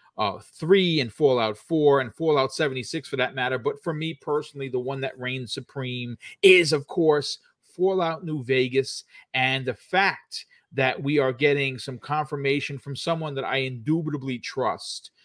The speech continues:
uh, well, listen, I'm gonna take it to the bank and run with it. But listen, this is probably only gonna be about a thirty-minute show. Uh, we wanna, we, I don't wanna interrupt Boxenberger, who has his show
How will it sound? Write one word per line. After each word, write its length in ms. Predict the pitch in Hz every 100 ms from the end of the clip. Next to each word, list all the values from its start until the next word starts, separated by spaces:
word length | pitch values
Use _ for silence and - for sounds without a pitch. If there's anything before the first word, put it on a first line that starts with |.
| _ _
uh, 420 | 123 120 113 110 107 - _ -
well, 400 | 143 151 143 -
listen, 340 | 151 143 127 -
I'm 160 | 135
gonna 140 | 160 151
take 280 | 151 151 139
it 80 | -
to 100 | 139
the 80 |
bank 280 | 120 131 123
and 120 | 123
run 180 | 123 123
with 220 | 123 120
it. 160 | 131 117
But 200 | 131 -
listen, 380 | 170 170 135 113 - _ _
this 180 | 175 -
is 120 | 180
probably 480 | - 185 196 185 190
only 180 | 185 185
gonna 160 | 180
be 120 | 160
about 200 | 165 156
a 40 | 143
thirty-minute 540 | - 170 160 156 156
show. 400 | - 160 156 170 - _ -
Uh, 60 |
we 100 | 135
wanna, 260 | 135 147 143
we, 140 | 139 147
I 120 | 143
don't 280 | 117 151 185
wanna 300 | 185 160 151
interrupt 840 | 160 151 - 143 135 139 - - 139
Boxenberger, 760 | 131 135 - 156 127 147 139 135
who 160 | 131
has 280 | 123 131 127
his 140 | 147
show 480 | - 143 127 123 123